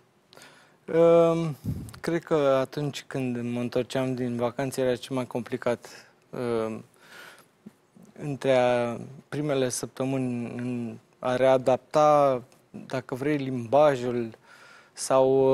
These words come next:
ehm, <laughs> unele apucături, dar, într-adevăr, cred că cel mai haios era problema cu limbajul. De-aia îmi spunea oltenașul, pentru că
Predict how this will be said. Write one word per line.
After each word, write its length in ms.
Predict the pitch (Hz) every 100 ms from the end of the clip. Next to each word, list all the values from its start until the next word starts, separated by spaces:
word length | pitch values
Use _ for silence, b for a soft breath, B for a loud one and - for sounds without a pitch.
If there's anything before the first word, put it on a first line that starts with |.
| 131 131
ehm, 260 | 131 123 - - - - - - - - -
<laughs> 40 | 139
unele 360 | 127 120 147
apucături, 840 | 139 - 135 135 123 170 180 135 - B B B B -
dar, 320 | 143 151 180
într-adevăr, 1040 | 185 165 147 135 131 131 170 156 135 131 139 - - 151
cred 260 | - 180 180
că 140 | -
cel 200 | 165 -
mai 480 | 170 160 151 143 131
haios 400 | 120 135 143 -
era 180 | 135 131
problema 420 | - 131 123 135
cu 60 | 127
limbajul. 540 | 127 120 117 117 104
De-aia 180 | 104 120
îmi 100 | 123
spunea 240 | - - 123
oltenașul, 500 | 120 123 123 123 -
pentru 200 | 135 -
că 140 | 135